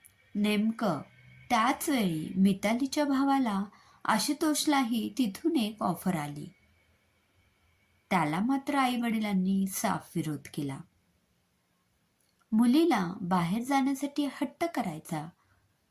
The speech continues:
आणि मुलाला मात्र जवळच ठेवायचं, असं दुतर्फी त्यांचं वागणं झालं. नातवंडांना पुढे करून त्याला जाऊ दिले नाही. आपल्या मुलीच्या बाबतीत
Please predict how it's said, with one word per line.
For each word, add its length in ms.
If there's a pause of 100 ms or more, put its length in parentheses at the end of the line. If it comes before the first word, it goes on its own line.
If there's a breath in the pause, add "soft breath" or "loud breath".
(140)
आणि 240
मुलाला 520
मात्र 640 (100)
जवळच 580
ठेवायचं, 600 (460 soft breath)
असं 400 (360 soft breath)
दुतर्फी 640
त्यांचं 500
वागणं 460
झालं. 380 (1400)
नातवंडांना 800
पुढे 300
करून 480
त्याला 320
जाऊ 280
दिले 340
नाही. 380 (1700)
आपल्या 380
मुलीच्या 400
बाबतीत 560